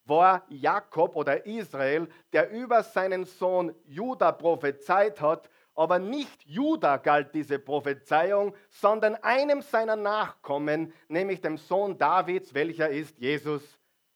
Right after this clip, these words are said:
Christus. Sowohl die Mama von Jesus, Maria, war eine Nachkommin von König David, als auch Josef sein Ziehvater. Also Gott schloss einen ewigen Bund, äh,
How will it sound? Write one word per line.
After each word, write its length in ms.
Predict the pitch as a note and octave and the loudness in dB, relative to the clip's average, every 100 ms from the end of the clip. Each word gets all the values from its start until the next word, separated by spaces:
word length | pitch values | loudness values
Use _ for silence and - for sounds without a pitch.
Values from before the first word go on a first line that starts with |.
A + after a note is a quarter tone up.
| _ | _
Christus. 480 | C#3 E3 - A#2+ - | -6 -4 -6 -12 -8
Sowohl 340 | D#3+ D#3 A#3 | -4 2 2
die 140 | B3 F3 | 2 0
Mama 540 | D#3+ F3+ A#3+ D4 D#4 _ _ | 2 2 2 0 -2 _ _
von 180 | A3 | -6
Jesus, 440 | G#3+ A3 B3+ C4+ G#3 | -2 -4 -4 -6 -6
Maria, 640 | D#3+ D3 D#3+ B3 C4 C4+ - _ _ | 0 0 0 -4 -4 -6 -10 _ _
war 320 | B2 C#3 G3 | -6 2 2
eine 400 | G3 G3 G3+ G#3 G#3 _ | 2 -2 -2 -4 -6 _
Nachkommin 840 | - D#3 G3 F#3+ - F#3+ G3 G3+ G#3 _ _ _ _ _ _ _ _ | -6 -2 -2 -4 -4 -4 -2 -4 -6 _ _ _ _ _ _ _ _
von 320 | - D#3+ E3+ E3+ | -6 -4 -2 -4
König 480 | E3+ F3 F3+ F3 _ _ _ B2 | -4 -4 -6 -10 _ _ _ -4
David, 500 | C#3 D3 D#3+ E3 E3 | 2 4 2 0 -6
als 260 | C#3 D3 D3 | -4 -4 -4
auch 120 | D3 | -8
Josef 500 | B2+ C3 D3+ C#3+ C3+ | -6 -6 -6 -6 -10
sein 340 | - C3+ C3 C3 _ _ _ | -8 -6 -6 -12 _ _ _
Ziehvater. 1300 | - D3 C#3+ C#3 _ _ _ _ _ D#3+ C#3+ C#3 | -10 -6 -6 -10 _ _ _ _ _ 0 2 0
Also 160 | A#2 C3 | -4 -6
Gott 340 | - F3 G#3+ | 0 0 0
schloss 400 | - F#3 G3 - | -4 -2 -2 -2
einen 320 | - D3+ E3 F#3+ - | -6 -4 -6 -8 -4
ewigen 720 | F3+ G#3+ G3+ G#3 G3 G3 F#3 | -2 -2 -4 -6 -4 -4 -6
Bund, 460 | C#3+ F3 F3 F3 - _ _ _ - | -4 -2 -2 -8 -16 _ _ _ -4
äh, 340 | C#3+ D3 C#3 | 0 2 2